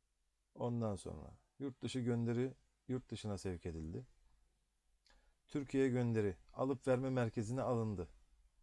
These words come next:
Yani ondan sonra gümrüğe giriyor. Gönderi gümrüğe sevk edildi. İstanbul Avrupa yakası, Ulus-, e, İstanbul Uluslararası, pim East Uluslararası, pim Başakşehir P T T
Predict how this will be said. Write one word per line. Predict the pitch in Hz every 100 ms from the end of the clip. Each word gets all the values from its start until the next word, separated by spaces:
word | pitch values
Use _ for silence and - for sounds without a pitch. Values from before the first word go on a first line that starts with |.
| - _ -
Yani | 117 107 117 - - - - _ _ -
ondan | 120 127 120
sonra | - 110
gümrüğe | 120 107 107 101 87
giriyor. | 78 76 76 - - - - - - -
Gönderi | 139 143 147 151
gümrüğe | 139 139 143
sevk | 131 135 123
edildi. | 113 104 92 104 127 - - - - - - - - -
İstanbul | 131 127 170 165 165 151 -
Avrupa | 135 147 165 147
yakası, | 120 107 98 - 131 - - - -
Ulus-, | 117 131 117 -
e, | 110 104 101
İstanbul | 113 - 147 143 131
Uluslararası, | 131 123 120 - 127 113 98 127 135 - - -
pim | 139 143 -
East | 135 131 -
Uluslararası, | 131 123 - 135 120 113 139
pim | - 147 147
Başakşehir | 127 120 127 - 120 131
P | 131 123
T | 120 117
T | - 110